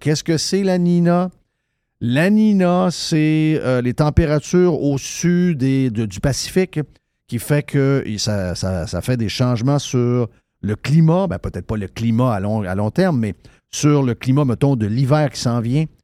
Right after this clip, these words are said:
Et, euh, et là, ils nous le disent trois fois, là. J'ai lu un article du U S A Today hier. Ils nous disent trois fois, là. On n'est pas en train de dire que le climat se refroidit, là. C'est pas ce qu'on dit, là.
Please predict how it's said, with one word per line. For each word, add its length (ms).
Et, 380
euh, 220
et 80
là, 100
ils 60
nous 80
le 60
disent 260
trois 260
fois, 220
là. 100
J'ai 140
lu 120
un 120
article 300
du 160
U 60
S 160
A 40
Today 300
hier. 220
Ils 60
nous 80
disent 180
trois 180
fois, 200
là. 60
On 120
n'est 160
pas 200
en 60
train 260
de 40
dire 420
que 120
le 160
climat 540
se 160
refroidit, 1120
là. 180
C'est 180
pas 220
ce 200
qu'on 280
dit, 640
là. 340